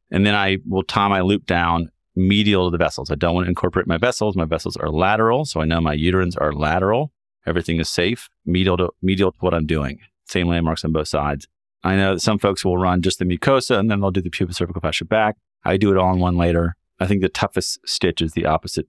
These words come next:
angle. You just gotta make sure you get vaginal mucosa and fascia on both sides.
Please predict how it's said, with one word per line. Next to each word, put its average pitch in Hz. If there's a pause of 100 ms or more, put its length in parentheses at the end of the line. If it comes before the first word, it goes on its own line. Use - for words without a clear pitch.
angle. 80
You 87
just 80
gotta 80
make 80
sure -
you 82
get 82 (160)
vaginal 85
mucosa 80
and 85
fascia 78
on 82
both 80
sides. 76